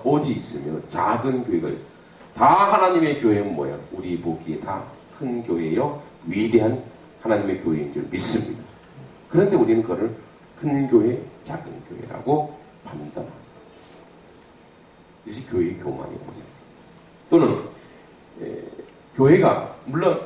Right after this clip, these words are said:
하나님을 자랑할 수 있습니다만, 어, 교회, 그 개교회의 그 자체를 자랑하고 시스템을 자랑하고,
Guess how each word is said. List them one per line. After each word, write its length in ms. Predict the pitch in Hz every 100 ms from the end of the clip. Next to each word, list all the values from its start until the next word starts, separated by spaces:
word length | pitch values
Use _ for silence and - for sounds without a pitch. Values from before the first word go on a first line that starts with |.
| -
하나님을 720 | - 226 240 233 214 185 - - - - -
자랑할 440 | - 156 180 180
수 120 | -
있습니다만, 760 | 151 - 123 113 101 87 104 - - - - - - - - - -
어, 60 | - - -
교회, 680 | - 117 131 131 117 - - - - - - -
그 540 | 120 104 - - - - -
개교회의 1300 | - 120 147 156 127 123 131 127 123 131 127 107 - - - - -
그 100 | 156
자체를 500 | 139 - - 208 202
자랑하고 580 | - - - - - - - - - - -
시스템을 560 | - - 196 202 220 196
자랑하고, 560 | - - 160 - -